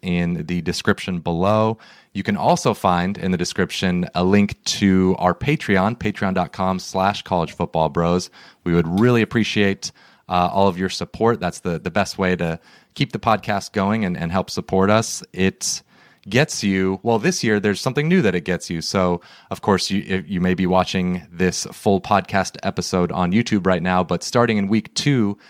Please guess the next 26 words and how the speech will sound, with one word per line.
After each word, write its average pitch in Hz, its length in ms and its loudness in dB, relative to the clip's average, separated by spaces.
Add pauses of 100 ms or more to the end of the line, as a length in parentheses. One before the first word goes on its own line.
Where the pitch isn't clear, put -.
(200)
that's 98 220 0
gonna 101 160 0
be 92 320 0
a 95 140 -2
benefit 98 420 0
just 107 280 0
for 101 120 2
the 90 80 0
patrons. 78 500 -4
So 87 140 -2
we'll 82 140 0
have 82 260 0
those 85 200 2
full 87 220 2
video 85 260 2
episodes 80 640 -2 (480)
on 80 340 2 (120)
Patreon. 98 800 0
Um, 82 280 0
we've 85 100 -2
got 90 180 2
a 85 100 -2 (220)
couple 95 220 -2
other 95 160 2
benefits, 104 480 -2
Ryan. 123 260 -2